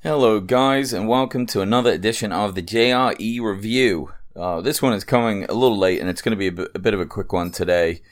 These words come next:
Um, the M M A show sixty-seven with Kevin Lee.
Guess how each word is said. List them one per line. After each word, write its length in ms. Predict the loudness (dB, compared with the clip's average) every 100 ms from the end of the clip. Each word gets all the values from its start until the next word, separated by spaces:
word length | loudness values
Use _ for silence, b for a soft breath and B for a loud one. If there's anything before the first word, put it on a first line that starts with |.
| b b b b
Um, 720 | 2 2 2 0 -4 -8 -10 -4
the 560 | -4 -2 -2 -4 -6 _ _ _ _ _ _ 2
M 140 | 4
M 120 | 4
A 220 | 4 2
show 380 | 0 4 4 4
sixty-seven 840 | 2 -4 -6 -4 0 4 2 2
with 160 | -8 -8
Kevin 400 | -2 0 0 -2
Lee. 300 | -2 -2 -6